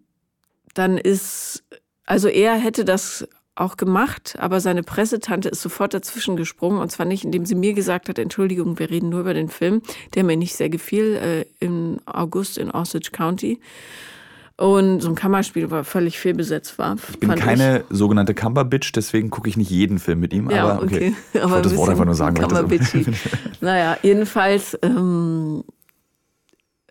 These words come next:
Speaker 1: äh, ist sie dann raus und hat dann der Frau vom Verleih gesagt, sie möge mir sagen, wir reden nur über den Film,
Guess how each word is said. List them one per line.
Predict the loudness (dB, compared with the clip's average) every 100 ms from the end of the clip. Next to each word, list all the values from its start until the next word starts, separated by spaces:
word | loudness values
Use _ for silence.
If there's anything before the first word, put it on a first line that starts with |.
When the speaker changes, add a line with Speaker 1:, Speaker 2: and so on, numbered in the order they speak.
| -20 -8
Speaker 1:
äh, | -4 -2 -2 -4
ist | -6 0
sie | 2 4
dann | 4
raus | 2 2 2 2
und | -2 -2
hat | 0 0
dann | 2
der | 2 0 -2
Frau | -6 0 0
vom | 0 -4
Verleih | -2 0 0 0
gesagt, | 0 -2 0
sie | 0
möge | 2 2
mir | 2 2
sagen, | 2 0 0
wir | -2
reden | -2 -2
nur | 0
über | -2
den | -2
Film, | 0 0